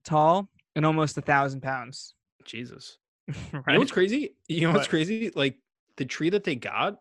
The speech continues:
Speaker 2: it looks like they
Speaker 1: Mm-hmm.
Speaker 2: just <laughs> fucking plucked it off someone's yard.
Speaker 1: <laughs>
Speaker 2: Like, like, do you have to, like, send something in and be like, "Hey, we think our tree is the tree this year"?
Speaker 1: <laughs>
Speaker 2: Probably, right?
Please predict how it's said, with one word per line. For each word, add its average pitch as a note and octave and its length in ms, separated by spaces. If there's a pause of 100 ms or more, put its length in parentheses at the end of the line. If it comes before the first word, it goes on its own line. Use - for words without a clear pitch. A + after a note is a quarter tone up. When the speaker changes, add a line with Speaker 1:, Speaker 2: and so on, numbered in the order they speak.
(140)
Speaker 2:
it C3 80
looks C#3 220
like G3+ 100
they F#3+ 80
Speaker 1:
Mm-hmm. F3 60 (100)
Speaker 2:
just E3+ 120
<laughs> - 20
fucking F3 500
plucked C#3+ 260
it D#3+ 120
off F3+ 120
someone's D#3 460 (100)
yard. C3+ 440 (320)
Speaker 1:
<laughs> C4 300
Speaker 2:
Like, G3 220 (400)
like, F3+ 120
do D#3 80
you E3+ 80
have G#3 100
to, G#3 120
like, D#3 280 (300)
send D#3+ 240
something E3 200
in D#3 100
and F3+ 60
be D#3 60
like, C#3+ 140
"Hey, D#3+ 240
we D3+ 180
think G#3 300
our C#3 240
tree C#3+ 260
is B2 140
the B2+ 80
tree D3 260
this A#2 260
year"? A#2+ 260 (140)
Speaker 1:
<laughs> - 520
Speaker 2:
Probably, C3 380
right? C3+ 220